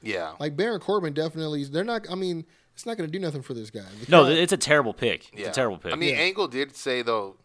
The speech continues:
Speaker 1: it truly didn't matter who it was 'cause he said he, part of him wanted it to be a legend like Cena, but he also wants to help upcoming talent.
Speaker 2: Bullshit.
Speaker 1: 'Cause he said he's always prided himself on putting over younger talent in the business, you know what I mean? But he's also said, like, that he ended it by saying, "I'm just happy to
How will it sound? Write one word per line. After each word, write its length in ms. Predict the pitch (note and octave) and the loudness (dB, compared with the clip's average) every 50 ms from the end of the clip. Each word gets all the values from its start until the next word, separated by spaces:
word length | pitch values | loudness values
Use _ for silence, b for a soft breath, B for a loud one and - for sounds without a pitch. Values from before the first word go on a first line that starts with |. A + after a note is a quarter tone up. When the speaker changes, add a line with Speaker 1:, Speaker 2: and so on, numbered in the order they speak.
| _ _ - | _ _ -14
Speaker 1:
it 160 | G#2+ G2+ - | -14 -10 -6
truly 260 | - C3 B2+ B2 A#2+ | -4 -2 -2 -2 -2
didn't 300 | A2 A2+ A2+ G#2 G#2 G2+ | -4 -4 -8 -8 -8 -6
matter 460 | G2+ G2 G2+ G#2 A2 A2+ A2 A2 A2 A2 _ _ | -4 -2 0 0 2 0 0 -2 -4 -10 _ _
who 140 | - A#2 A2+ | -8 -6 -4
it 60 | A2+ | -2
was 340 | A2+ A2+ A2+ A2+ A2 G#2+ - | 0 0 0 0 -2 -4 -8
'cause 240 | - G#2+ G2 F2+ - | -12 -12 -12 -10 -10
he 100 | A#2 A2 | -10 -10
said 260 | - - A2+ G#2 G2 | -6 -6 -6 -6 -6
he, 160 | G#2+ G#2+ - _ - | -10 -20 -20 _ -2
part 240 | - B2 B2 B2 A#2+ | 4 6 6 6 6
of 60 | B2 A#2+ | 4 0
him 60 | A#2 | -2
wanted 240 | A#2 A#2 A#2 A#2 A#2 A2+ | -2 -2 -2 -2 -2 -6
it 80 | G#2+ - | -8 -10
to 100 | - A#2 | -12 -8
be 140 | A#2 A2+ G2+ | -6 -4 -4
a 60 | F2+ | -4
legend 520 | F2+ F#2 G2 G2+ G#2+ G#2+ B2 B2 B2+ C3 C3 _ _ _ | -6 -4 -4 -4 -4 -4 -6 -8 -8 -10 -20 _ _ _
like 200 | - A2+ B2 A#2+ | 2 2 2 2
Cena, 340 | - - C3 B2+ B2 C3 B2+ | 2 -2 -6 -4 -2 -2 -2
but 200 | A#2 A2+ A2 G2+ | 0 0 -2 -2
he 120 | G#2+ A#2 A2+ | 0 0 2
also 300 | A2+ A2+ A2 - B2 G#2+ | 2 0 0 0 -2 -2
wants 200 | G#2 G#2 G#2 - | 0 -2 -2 -4
to 100 | - F2+ | -6 -4
help 260 | E2+ G#2+ G#2 G#2+ - - | 0 2 2 2 0 -4
upcoming 380 | - - - - A2+ A2+ G#2+ F#2+ | -10 -8 -6 -8 -8 -8 -8 -16
talent. 500 | F2+ - - A2 B2 C3+ D#3 F3 - - _ _ b b b b b - | -10 -6 -4 -2 -2 -2 -4 -6 -10 -14 _ _ b b b b b -12
Speaker 2:
Bullshit. 340 | B2+ B2+ C3 - - B2 | -10 -10 -10 -8 -6 -4
Speaker 1:
'Cause 160 | A#2+ B2+ A#2 A2 | -2 -2 -2 -2
he 60 | A#2+ | -4
said 160 | A2+ - B2+ | -6 -4 -4
he's 140 | A#2 A2+ G#2+ | -4 -4 -2
always 180 | A2+ A2+ A2 G#2 | 0 0 0 0
prided 320 | - - A#2 A2+ A2+ A2 | 2 2 2 2 2 0
himself 400 | G#2+ G#2 G#2 - - A2+ G#2+ - G#2+ | -4 -6 -6 -2 0 0 0 0 -2
on 100 | G2+ F#2+ | -6 -4
putting 280 | - A2+ G#2 G#2 G#2+ | -2 -4 -2 -2 -4
over 140 | G#2 G2 G2 | -4 -4 -4
younger 240 | G2+ G2 G2 F#2+ F2+ | -6 -10 -10 -12 -10
talent 320 | - - G#2 G#2+ G#2+ G#2 | -6 -4 -4 -4 -4 -6
in 40 | G2 | -8
the 60 | F#2 | -10
business, 480 | E2+ F2 F#2+ G2 G2 A#2 A2+ A2 - - | -14 -12 -12 -12 -10 -10 -12 -12 -10 -10
you 40 | A2 | -10
know 40 | A2 | -10
what 100 | A2 A2+ | -10 -10
I 40 | A2+ | -10
mean? 100 | A2 G2+ | -8 -8
But 140 | G#2+ G#2 | -8 -8
he's 300 | G#2 - C#3+ D3+ D#3 C3 | -8 -8 -10 -10 -6 -2
also 400 | C#3 C3+ C3 C3 - C3 A#2+ A2 G#2+ | -2 -2 -2 -2 -4 -8 -8 -8 -8
said, 400 | - - B2 A#2 A2+ A2 - - | -6 0 2 2 2 0 -2 -4
like, 240 | A2+ G#2+ G2+ - G#2+ | -4 -4 -6 -6 -12
that 100 | A2 A2 | -14 -12
he 280 | A#2 B2 B2 B2 A2 - | -10 -10 -12 -10 -6 -4
ended 240 | A#2 A#2 A2+ G#2+ | -4 -4 -4 -8
it 80 | A2 G2+ | -8 -4
by 100 | G#2+ G#2 | -4 -4
saying, 240 | G2+ - A2+ G#2 G2 | -4 -4 -8 -6 -4
"I'm 140 | G2+ G#2+ G#2 | -4 -4 -4
just 140 | G2+ - | -6 -6
happy 320 | - G#2 G2+ G2+ G#2 G2 G2 | -4 -4 -4 -4 -6 -12 -18
to 60 | - | -18